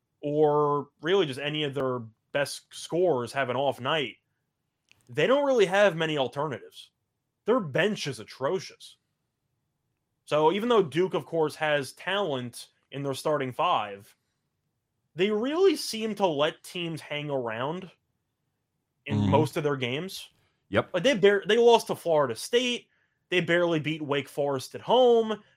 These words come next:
Speaker 1: They've had, I know Wake Forest has been an okay team this season, but Duke, for me, the question is, do I think they can piece together a consistently solid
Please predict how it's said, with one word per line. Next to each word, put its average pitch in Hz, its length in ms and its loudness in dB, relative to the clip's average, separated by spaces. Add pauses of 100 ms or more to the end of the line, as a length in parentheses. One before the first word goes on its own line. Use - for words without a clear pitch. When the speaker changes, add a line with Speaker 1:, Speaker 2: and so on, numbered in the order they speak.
(100)
Speaker 1:
They've 262 120 0
had, 247 140 8 (100)
I 214 60 -2
know 254 100 4
Wake 208 160 4
Forest 185 300 -2
has 135 80 -12
been 151 120 -4
an 135 100 -8
okay 135 380 -6
team 143 280 -10
this 117 160 -10
season, 107 300 -12
but 113 200 -4 (600)
Duke, 262 300 0
for 202 240 -2
me, 185 500 -2
the 139 80 -8
question 196 380 -2
is, 190 160 0
do 143 160 -2
I 165 100 4
think 180 140 -6
they 175 80 0
can 135 160 -8
piece 170 300 -12
together 151 580 0 (720)
a 156 140 0
consistently 190 1400 -2
solid 139 720 2